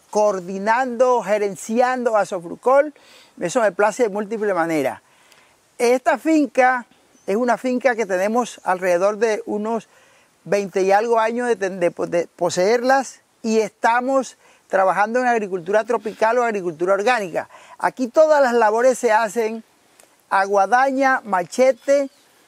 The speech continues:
y las aplicaciones son con lombriz roja californiana, abono de lombriz. Si alguna deficiencia nutricional requiere el suelo, se lo damos con caldos minerales.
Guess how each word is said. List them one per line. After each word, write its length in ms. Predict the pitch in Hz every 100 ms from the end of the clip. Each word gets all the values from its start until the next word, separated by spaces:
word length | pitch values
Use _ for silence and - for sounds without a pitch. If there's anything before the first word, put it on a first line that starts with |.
| _ _ _ _
y 220 | - 269 285
las 180 | 254
aplicaciones 920 | 233 226 226 196 208 185 233 240 262
son 380 | - 262 277 262 _ - _ _ _
con 240 | 214 208
lombriz 420 | 214 202 226 254
roja 300 | 247 262 269
californiana, 1080 | 262 233 214 196 180 196 247 262 240 165 117 _ _
abono 500 | 190 185 214 247 262
de 120 | 240
lombriz. 640 | 202 185 180 277 262 175 - _ _ _ _
Si 380 | - 262 254 247 240
alguna 440 | 220 214 254 294
deficiencia 640 | 294 247 220 233 254 285
nutricional 840 | 285 277 262 240 220 214 233 202 175
requiere 380 | 175 170 214 262
el 100 | -
suelo, 400 | 262 262 262 262 - - _
se 220 | - 208
lo 140 | 202 196
damos 300 | 214 269 233
con 220 | 226 180
caldos 540 | - 269 294 254 269
minerales. 840 | 226 220 185 208 254 208 156 127